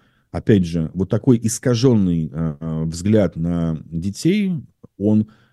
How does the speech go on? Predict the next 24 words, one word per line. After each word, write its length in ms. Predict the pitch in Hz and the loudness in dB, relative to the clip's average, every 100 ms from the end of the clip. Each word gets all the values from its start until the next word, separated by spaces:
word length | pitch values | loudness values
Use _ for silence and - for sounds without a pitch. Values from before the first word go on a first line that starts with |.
| _ _ _ 120 | _ _ _ -14
э, 540 | 76 85 85 82 80 | -6 -4 -2 -2 0
неправильный. 1080 | 87 127 117 98 110 98 87 87 76 69 69 _ _ _ _ _ _ _ _ _ _ | 4 4 2 -2 0 2 2 0 -2 -6 -14 _ _ _ _ _ _ _ _ _ _
Да? 320 | 80 101 147 143 - - | -2 0 0 -2 -14 -16
Смерть 420 | - 104 123 123 | -2 4 4 2
человека 680 | - 101 101 180 - 107 90 - _ | -4 -2 0 0 0 0 0 -6 _
в 180 | 90 90 | -4 6
любом 560 | 131 135 135 131 95 78 | 6 8 6 4 4 0
возрасте, 760 | 98 165 147 117 - 113 110 120 _ _ - | -4 -4 -2 -4 -6 -8 -8 -10 _ _ -8
она 240 | 90 110 | -2 2
ужасна. 500 | 131 82 80 73 - _ _ _ _ _ _ _ _ | 2 0 -4 -6 -14 _ _ _ _ _ _ _ _
Потому 200 | 90 101 | -4 -2
что 100 | 98 | -2
смерть — 500 | 90 110 139 196 - - | -4 2 2 2 -2 -6
это 160 | - | -6
апофеоз, 760 | - 101 - - 107 127 143 - | -4 2 2 4 4 4 2 -4
то 200 | - - | -14 -12
есть 100 | 82 | -2
наличие 360 | 98 117 92 82 | 4 4 2 -4
смерти 480 | 104 107 80 - | -2 -2 -2 -8
вообще 280 | 78 87 85 | -10 -10 -10
в 140 | 80 87 | -4 0
мире — 400 | 139 202 190 170 _ _ _ _ - | 2 0 -4 -8 _ _ _ _ -4
это 160 | 117 - | -2 0
апофеоз 880 | 104 - 92 113 127 160 151 - | -2 -2 2 4 6 4 2 -4